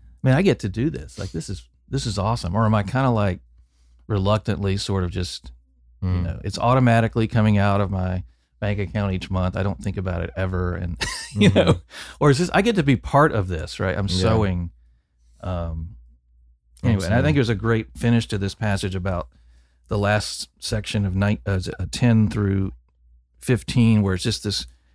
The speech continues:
Speaker 1: multiplying of all these graces, and
Speaker 2: Yeah,
Speaker 1: generosity and
Speaker 2: absolutely.
Speaker 1: thanksgivings happening, which I think ties back to the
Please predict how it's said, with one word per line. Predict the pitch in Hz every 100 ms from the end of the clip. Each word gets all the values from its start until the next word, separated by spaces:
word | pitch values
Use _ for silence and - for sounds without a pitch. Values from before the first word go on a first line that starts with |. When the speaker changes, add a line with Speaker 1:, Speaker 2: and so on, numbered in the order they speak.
| _ -
Speaker 1:
multiplying | 104 120 131 123 120 - - 110 104 98
of | 92
all | 104 110
these | 104 90
graces, | - 92 98 - 82 82 - -
and | 95
Speaker 2:
Yeah, | 90
Speaker 1:
generosity | 104 101 101 98 92 95
and |
Speaker 2:
absolutely. | 92 87 87
Speaker 1:
thanksgivings | 85 90 104 104 123 120
happening, | 135 143 143 135
which | 117
I | 110
think | 131 120
ties | - 117 110
back | 104 104 107
to | - 95
the | 95